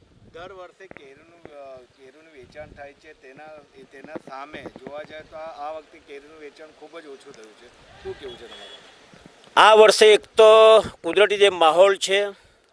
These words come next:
Speaker 2: એ, એના લઈને કેરીનું પ્રમાણ દર વર્ષ કરતાં પણ ઓછું છે. બીજું કે કેરીનો પાક થોડો લેટ છે,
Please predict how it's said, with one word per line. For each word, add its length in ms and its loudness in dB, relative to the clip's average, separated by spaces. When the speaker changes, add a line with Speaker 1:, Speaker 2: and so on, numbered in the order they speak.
Speaker 2:
એ, 140 -6
એના 280 -2
લઈને 760 0
કેરીનું 440 -2
પ્રમાણ 420 -2
દર 260 -2
વર્ષ 280 -6
કરતાં 380 -4
પણ 100 -4
ઓછું 480 -10
છે. 320 -14
બીજું 380 -2
કે 120 0
કેરીનો 360 -2
પાક 260 -4
થોડો 340 -4
લેટ 460 -2
છે, 280 -10